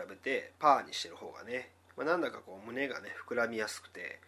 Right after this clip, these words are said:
全体的にこう大きく広がる感じがしたりとかね、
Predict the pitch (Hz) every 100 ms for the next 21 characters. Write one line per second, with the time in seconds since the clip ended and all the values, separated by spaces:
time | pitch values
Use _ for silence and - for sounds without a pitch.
0 | - - - - 143 160 165 151 151 143
1 | 139 165 156 - 101 120 135 135 135 127
2 | 123 123 - 117 113 - - 104 101